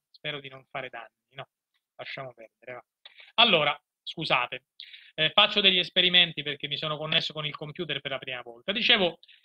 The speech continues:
vedete, quando uno viene eletto con questo simbolo, ve lo, ne abbiamo parlato tante volte, anzi adesso vi prendo una cosa divertente, vi prendo un piccolo regalo.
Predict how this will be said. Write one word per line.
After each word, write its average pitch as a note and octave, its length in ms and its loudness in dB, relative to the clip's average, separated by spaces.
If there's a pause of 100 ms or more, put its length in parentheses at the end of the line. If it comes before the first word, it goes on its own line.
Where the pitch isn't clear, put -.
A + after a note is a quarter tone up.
(220)
vedete, G#3+ 380 8
quando G#3 260 6
uno C#4 140 0
viene G3 260 10
eletto G3+ 380 6
con E3 160 -4
questo F3+ 320 -2
simbolo, C3+ 480 -4
ve C#3+ 80 -6
lo, E3 160 -6
ne D#3+ 160 0
abbiamo F3 300 2
parlato F3 280 2
tante D#3+ 220 -6
volte, C#3 200 0
anzi G3 160 0
adesso A#3 300 0
vi F3+ 120 4
prendo F#3+ 260 4
una E3+ 180 0
cosa F3 240 0
divertente, D3 680 -10 (480)
vi - 100 -20
prendo A3+ 560 -10 (720)
un G3 160 -18
piccolo G#3+ 460 -16
regalo. F#3+ 420 -16